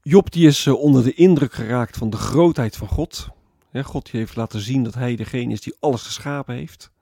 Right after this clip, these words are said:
En de vraag is nou, als jij nou de natuur ziet,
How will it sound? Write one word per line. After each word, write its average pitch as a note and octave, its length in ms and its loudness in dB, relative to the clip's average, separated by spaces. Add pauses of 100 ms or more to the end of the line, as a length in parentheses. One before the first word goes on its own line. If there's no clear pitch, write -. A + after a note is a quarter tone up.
(1120)
En - 140 -6
de B2 80 0
vraag C#3+ 240 2
is C3 60 -2
nou, C3 120 2
als B2+ 100 0
jij E3 180 4
nou D#3+ 160 2
de C#3 80 -6
natuur C3+ 460 -2
ziet, - 300 -12